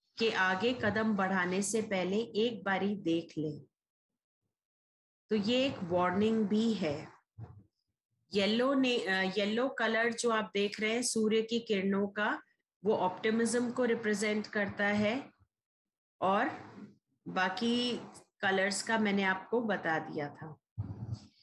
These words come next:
ये माना जाता है कि we all are heroes in our life, हर कोई special है, यूनिक है अपने खुद के तरीके से।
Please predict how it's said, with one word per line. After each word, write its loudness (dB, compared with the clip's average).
ये 2
माना 2
जाता 0
है 0
कि -4
we -2
all 4
are 0
heroes 2
in 0
our 2
life, -2
हर 0
कोई 2
special 0
है, 0
यूनिक 2
है 0
अपने 0
खुद -2
के 2
तरीके -2
से। -8